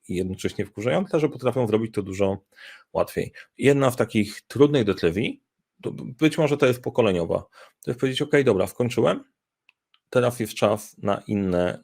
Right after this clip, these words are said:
rzeczy, które są, które są ważne”. Dlaczego to jest istotne? Ja widzę z mojego doświadczenia, że jeżeli, e, to, co robię, mnie kręci i żyję w ogóle poza pracą, to przekłada się też na pracę.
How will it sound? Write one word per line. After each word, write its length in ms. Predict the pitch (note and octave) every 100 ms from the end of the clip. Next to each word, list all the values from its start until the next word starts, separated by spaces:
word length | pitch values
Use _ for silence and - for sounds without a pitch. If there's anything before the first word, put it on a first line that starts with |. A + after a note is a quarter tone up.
| -
rzeczy, 340 | G2+ F#2 -
które 320 | - F#2+ F2+
są, 400 | F#2+ - F2 F2 F2 - - -
które 180 | - F#2
są 160 | F#2
ważne”. 300 | F2 E2 -
Dlaczego 340 | G#2+ A#2+ D3+ D3
to 80 | D3
jest 160 | D3
istotne? 500 | C3+ C#3+ - D3+ E3+ E3+ - _ -
Ja 140 | B2
widzę 460 | A#2+ C3 A2 G2 - -
z 120 | G#2
mojego 240 | A#2+ G#2+ G2
doświadczenia, 580 | F#2 F#2 - E2 - -
że 140 | G2
jeżeli, 600 | G2+ G2+ G2+ F#2+ F#2 F#2+ _ _ _ _ _
e, 260 | G2+ G2+ F#2+
to, 160 | -
co 160 | A2+ A#2+
robię, 340 | G#2+ F2 E2+ F2+ -
mnie 140 | F#2+
kręci 640 | - F#2+ F#2+ - F3 C4+ _ _ _ _ _ _ _
i 180 | G#2 G#2+
żyję 540 | G#2 A#2+ A#2+ G2 C#3+ B2+
w 180 | G2+ G#2+
ogóle 480 | A2 C3+ A2+ F2 - _
poza 240 | - A#2+ A2+
pracą, 520 | G#2+ G2 C#3 E3+ D#3+
to 140 | C3
przekłada 440 | B2 - A#2+ C3 A#2+
się 120 | -
też 180 | A#2+ -
na 80 | G2+
pracę. 360 | F2+ F#2 -